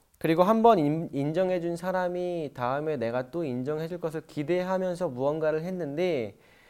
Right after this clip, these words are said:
그 기대했던 것이 그 사람으로부터 나오지 않을 때, 인정해주는 말이나 행동들이 나오지 않을 때 우리는 이전보다 더 서운함을 느끼게 됩니다. 그것은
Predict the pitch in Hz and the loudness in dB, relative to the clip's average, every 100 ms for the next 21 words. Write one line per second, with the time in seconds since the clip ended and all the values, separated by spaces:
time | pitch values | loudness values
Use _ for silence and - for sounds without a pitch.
0 | - _ _ _ 151 151 151 151 190 180 | -20 _ _ _ -6 -4 -2 2 0 2
1 | 180 165 147 135 - 160 165 151 123 143 | 0 0 0 -2 -4 -4 -4 -6 -8 -6
2 | 151 147 143 127 - 135 139 110 110 123 | -6 -4 -4 -6 -10 -8 -2 0 0 0
3 | 123 98 101 - 95 92 _ _ _ _ | -6 -6 -8 -10 -14 -14 _ _ _ _
4 | - 127 139 175 175 170 165 160 156 156 | -6 -4 2 4 4 4 2 0 -2 -4
5 | 156 160 156 156 160 190 190 180 175 160 | -6 -4 -2 -4 -4 -4 -4 -2 -2 -2
6 | 123 - 110 107 127 127 135 170 175 170 | -6 -6 -2 0 0 -2 -4 -4 -4 -6
7 | 151 135 107 120 127 104 107 120 98 123 | -4 -4 -2 -4 -6 -8 -8 -8 -6 -6
8 | 180 117 - _ _ _ _ - 127 160 | -6 -8 -14 _ _ _ _ -6 0 0
9 | 160 139 147 143 - 101 104 123 151 165 | 0 -2 -2 -2 -4 -4 -2 -2 -2 0
10 | 170 139 120 113 127 127 104 104 135 117 | 0 -2 -8 -8 -6 -4 -6 -6 -6 -6
11 | 92 92 90 95 - _ _ _ _ _ | -8 -8 -10 -12 -16 _ _ _ _ _
12 | _ _ _ _ _ _ _ - - - | _ _ _ _ _ _ _ -20 -20 -20
13 | - - _ _ - 156 208 180 175 170 | -20 -20 _ _ 2 6 6 6 6 6
14 | 117 95 98 | 2 -2 -10